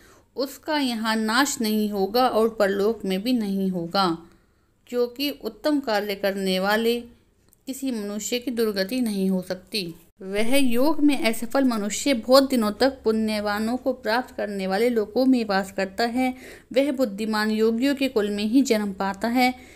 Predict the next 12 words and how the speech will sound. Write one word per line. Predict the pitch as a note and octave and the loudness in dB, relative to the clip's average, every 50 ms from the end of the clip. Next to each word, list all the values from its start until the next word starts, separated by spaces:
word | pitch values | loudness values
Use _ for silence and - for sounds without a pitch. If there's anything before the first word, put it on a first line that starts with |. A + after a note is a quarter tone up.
| - - - _ _ _ _ - | -20 -20 -20 _ _ _ _ -10
इस | A#3+ E4+ E4+ | -10 -8 -10
प्रकार | - - - A#3+ A3+ - A#3 A#3+ C#4 D4 D4 | -10 -8 -8 -8 -6 -2 0 0 0 0 0
का | D4 B3+ A#3+ | 0 0 0
जन्म | A3+ A3 - A#3 B3 C#4 C#4 C4 | 2 2 2 2 4 4 2 2
पाना | C4+ A#3 A3 G#3+ G#3+ A3+ A#3+ C4+ C4+ | 2 2 0 2 0 2 4 4 4
भी | B3+ C4 C4 A#3+ A#3+ B3 - - - _ _ _ _ _ _ - | 4 4 2 0 0 -4 -6 -12 -20 _ _ _ _ _ _ -8
इस | C4+ D#4+ D#4+ - C4 | -6 -6 -6 -4 -2
लोक | B3 A3+ G#3+ G#3 G#3+ A#3+ | 0 0 0 0 -2 -4
में | B3 B3 A#3 | -4 -4 -2
बड़ा | A#3 A3+ A#3 A#3+ | 0 0 0 0
ही | C4+ C#4+ D4 | 0 0 0
दुर्लभ | B3 A#3 A3+ G#3+ G#3+ G#3 G3 | 2 2 2 2 2 -2 -4